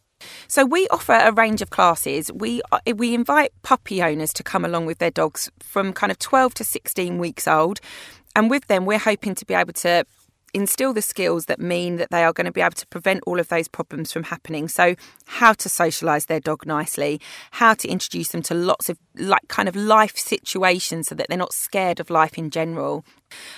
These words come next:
Um, and that means they can prevent the problems. We have twenty-two dog school locations across the U K,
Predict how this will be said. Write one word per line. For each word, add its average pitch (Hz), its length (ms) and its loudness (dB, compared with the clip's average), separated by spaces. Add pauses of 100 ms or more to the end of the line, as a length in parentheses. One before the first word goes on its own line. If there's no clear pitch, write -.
Um, 185 300 2
and 208 180 2
that - 140 2
means 196 160 -2
they 180 100 0
can - 160 -10
prevent 165 320 -6
the - 80 -8
problems. - 680 -8 (640)
We 294 140 2
have 320 140 2
twenty-two 262 560 0
dog 220 220 2
school 185 240 0
locations 175 560 2
across - 300 -8
the 170 100 -6
U 165 240 -4
K, 165 480 -4